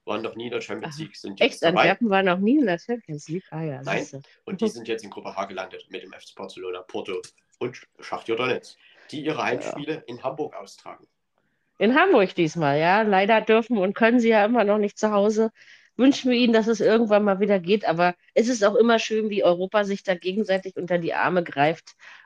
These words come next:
Speaker 2: und den ukrainischen Fußballmannschaften eine Heimstätte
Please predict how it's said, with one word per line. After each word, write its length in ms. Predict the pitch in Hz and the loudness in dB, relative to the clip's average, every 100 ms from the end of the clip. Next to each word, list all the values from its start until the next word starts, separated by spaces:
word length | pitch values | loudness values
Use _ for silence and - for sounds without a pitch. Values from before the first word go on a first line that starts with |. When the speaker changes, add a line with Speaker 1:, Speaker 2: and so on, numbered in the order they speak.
| - | -4
Speaker 2:
und 160 | 175 | -4
den 120 | 170 | -2
ukrainischen 680 | 160 - 180 139 180 180 180 | -4 -2 0 2 2 0 -2
Fußballmannschaften 1040 | 160 180 - 160 151 147 170 143 - 151 139 _ _ _ - | -6 -6 -2 0 2 0 -2 -6 -4 -6 -6 _ _ _ -2
eine 240 | 165 156 | 2 2
Heimstätte 680 | 147 135 135 - 117 117 101 | 2 0 -2 -6 -4 -4 -8